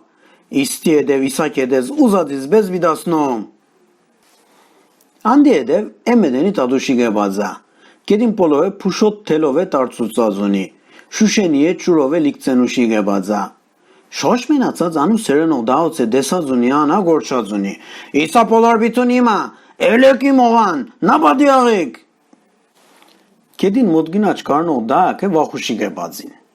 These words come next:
Ա չիմբեզ, եփ ու ձարվենան ճուրխ է մեջ կարծածին։ Մամլակյատին աբրո ինչ ու շունչ որ գո աներած շատ դեժարութին քաշոհոն դեի մե դորածին։ Մեկ ջար մեկ էդ նուշի ամա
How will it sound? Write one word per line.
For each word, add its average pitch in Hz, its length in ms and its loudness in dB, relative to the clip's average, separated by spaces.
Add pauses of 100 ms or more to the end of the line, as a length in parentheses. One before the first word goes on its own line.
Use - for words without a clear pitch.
(380)
Ա 139 220 0
չիմբեզ, 165 600 0 (280)
եփ 156 360 0
ու 135 120 -2
ձարվենան 165 640 0
ճուրխ 196 300 -4
է 131 100 -2
մեջ 202 240 -2
կարծածին։ 180 560 0 (720)
Մամլակյատին 151 640 -2
աբրո 165 280 2 (320)
ինչ 202 240 2
ու 147 180 0
շունչ 156 300 -2
որ 185 260 2
գո 160 160 2 (140)
աներած 160 420 -2
շատ 170 260 -4
դեժարութին 147 560 -2
քաշոհոն 139 480 0
դեի 135 220 2
մե 120 180 0
դորածին։ 101 540 -4 (2500)
Մեկ 170 260 -2
ջար 202 260 0
մեկ 156 240 -2
էդ 175 160 -2
նուշի 190 300 0
ամա 156 280 2